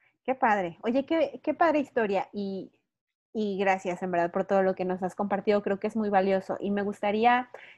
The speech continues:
que empecemos a cerrar, pero me gustaría preguntarte, en esta parte de ser una mamá,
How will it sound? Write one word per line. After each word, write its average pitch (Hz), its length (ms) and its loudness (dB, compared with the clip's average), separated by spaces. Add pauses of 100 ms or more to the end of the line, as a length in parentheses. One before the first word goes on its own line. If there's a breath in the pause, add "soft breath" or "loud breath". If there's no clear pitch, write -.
(120)
que 214 80 0
empecemos 226 400 -2
a 269 80 4
cerrar, 190 260 2
pero 220 140 0
me 202 120 0
gustaría 190 440 0
preguntarte, 202 540 2
en 202 120 -2
esta 254 260 -2
parte 262 280 2
de 226 140 2
ser 196 200 -2
una 214 220 0
mamá, 175 540 -2